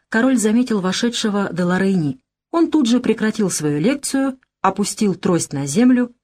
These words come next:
махнул рукой в знак завершения беседы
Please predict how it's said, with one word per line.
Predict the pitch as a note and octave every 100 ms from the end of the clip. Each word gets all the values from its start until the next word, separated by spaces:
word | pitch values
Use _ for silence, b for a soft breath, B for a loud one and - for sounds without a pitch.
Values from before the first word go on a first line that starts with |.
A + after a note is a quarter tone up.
| _
махнул | G#3 G#3+ D4 D#4
рукой | E3+ D3+ B3 C4 C4
в | E3
знак | G3+ G#3+
завершения | F3+ F#3+ F#3+ - F#3+ F3+ F3
беседы | F3+ - F3+ E3 E3+